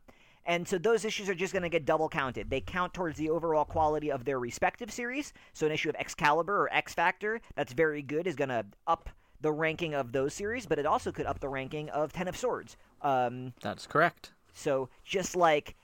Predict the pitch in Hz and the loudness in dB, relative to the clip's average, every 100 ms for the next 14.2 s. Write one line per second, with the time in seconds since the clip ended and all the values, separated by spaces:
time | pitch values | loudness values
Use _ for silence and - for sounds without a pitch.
0 | _ _ _ - 214 220 170 135 - - | _ _ _ 0 4 6 6 4 -2 2
1 | 208 - 208 - - 208 170 208 208 240 | 2 8 6 6 6 8 10 10 12 12
2 | 175 - 160 160 - - 208 - 170 175 | 12 12 10 10 6 4 2 4 4 4
3 | 180 202 175 180 170 156 131 135 139 151 | 6 4 4 0 6 8 8 4 4 4
4 | 160 170 160 139 147 123 147 - 143 - | 4 4 4 2 -2 -2 -2 0 -2 0
5 | 127 113 107 107 85 69 - _ _ - | -2 0 -2 -4 -8 -10 -12 _ _ -20
6 | - - 127 117 87 82 - _ - 127 | -20 -8 2 6 8 6 0 _ -4 4
7 | 127 - 143 143 135 127 139 143 135 135 | 4 4 4 8 8 6 4 4 6 4
8 | 131 - 196 180 156 147 135 123 156 151 | 4 4 6 8 8 6 6 4 2 4
9 | 147 127 135 131 - 107 - 135 - 143 | 4 2 0 0 0 -2 4 4 4 -2
10 | 104 64 - - 135 120 117 - - _ | -2 -4 -10 -8 -4 -4 -4 -8 -10 _
11 | _ _ - 156 151 185 175 151 165 147 | _ _ 0 0 2 4 4 6 6 6
12 | 131 120 120 127 123 123 120 117 104 - | 4 0 2 2 4 2 2 2 -2 -6
13 | - _ _ _ _ - 139 156 156 139 | -20 _ _ _ _ 8 10 12 10 10
14 | 135 127 | 8 4